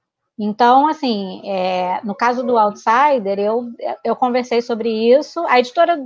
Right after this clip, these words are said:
a Suma, especificamente, conversa muito comigo sobre os títulos. O perfil da editora é trocar ideia comigo. E eu, eu, a gente conversou sobre Outsider, mas, no final das contas, eles preferiram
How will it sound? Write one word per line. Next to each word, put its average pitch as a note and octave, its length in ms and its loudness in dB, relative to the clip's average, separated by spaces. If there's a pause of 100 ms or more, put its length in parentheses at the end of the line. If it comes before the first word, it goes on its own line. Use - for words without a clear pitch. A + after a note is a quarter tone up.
a A3+ 140 0
Suma, C#4+ 580 -4
especificamente, A#3+ 920 -6
conversa C4 420 0
muito C4+ 260 -4
comigo C#4 360 2
sobre C4 260 -6
os B3+ 80 -6
títulos. F#3+ 680 -6 (380)
O A3+ 80 -4
perfil C4+ 440 4
da C4+ 200 6
editora B3+ 600 0 (360)
é A3+ 420 4 (180)
trocar B3 300 2
ideia A#3+ 260 2
comigo. A3 560 -6 (460)
E A3 280 -2
eu, A#3 220 0
eu, A#3+ 300 2
a B3 80 0
gente A#3+ 200 -4
conversou D4 540 4
sobre A#3+ 340 0
Outsider, A3 800 0
mas, B3+ 220 -4
no B3 100 -10
final B3 180 -8
das B3 140 -6
contas, B3+ 340 -4
eles C4 240 -4
preferiram B3+ 760 0